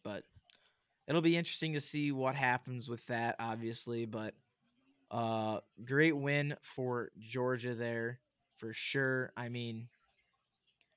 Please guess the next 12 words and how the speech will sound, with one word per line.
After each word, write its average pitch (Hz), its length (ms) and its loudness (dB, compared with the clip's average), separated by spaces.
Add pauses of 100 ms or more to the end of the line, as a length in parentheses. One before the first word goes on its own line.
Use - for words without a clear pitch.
(200)
what 147 120 4
else 160 140 6
can 151 140 0
you 135 60 0
say 127 540 4
about 117 480 2 (420)
the 123 120 -4
mailman 127 680 2
himself 120 800 0 (120)
of 113 140 -8
Stetson 123 560 -4
Bennett? 120 360 -2